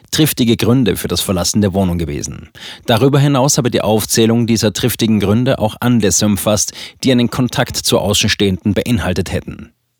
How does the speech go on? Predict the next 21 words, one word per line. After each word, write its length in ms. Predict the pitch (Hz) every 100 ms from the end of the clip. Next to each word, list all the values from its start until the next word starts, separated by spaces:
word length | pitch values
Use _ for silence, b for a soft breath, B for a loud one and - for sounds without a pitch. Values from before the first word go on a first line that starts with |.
| _
Ziel 280 | - - 139
der 180 | 135 123
Staatsregierung 720 | - 120 - 143 117 131 139
sei 160 | 113 90
es 100 | 90
gewesen, 460 | 98 104 - 120 -
physische 540 | - - - 113 98
Kontakte 460 | - 104 98 98 107
zu 140 | 127
Menschen 420 | 120 117 117 131
außerhalb 460 | 80 120 - 117 117
des 160 | 110 -
eigenen 380 | 104 107 107
Hausstandes 640 | 85 104 - 110 113 117 -
auf 180 | -
ein 100 | 123 -
absolut 480 | 113 - 123 127 113
nötiges 480 | 110 113 117 -
Minimum 440 | 104 117 127 95 87
zu 120 | 95
reduzieren. 560 | 95 92 - 113 107